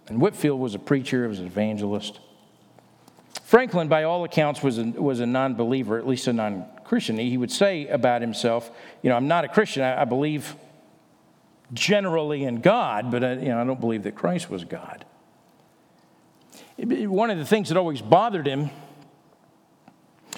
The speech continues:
was whenever George Whitefield would come to Philadelphia, Franklin would go and see him because he loved to listen to him preach.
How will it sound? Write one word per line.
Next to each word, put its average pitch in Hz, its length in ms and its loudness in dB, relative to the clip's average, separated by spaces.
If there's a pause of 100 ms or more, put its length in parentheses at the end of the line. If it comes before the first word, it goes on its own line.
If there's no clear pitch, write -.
(180)
was 160 160 4
whenever 208 420 0
George 190 400 0
Whitefield 151 540 0
would 139 140 -2
come 190 220 0
to 156 60 0
Philadelphia, 143 840 0 (400)
Franklin 165 460 4
would 143 140 -2
go 151 300 2
and 123 160 -6
see 226 300 -2
him 90 120 -6
because 147 220 2
he 127 140 -2
loved 151 360 0
to 147 60 2
listen 156 360 -2
to 156 160 0
him 123 220 -4 (1080)
preach. 202 760 0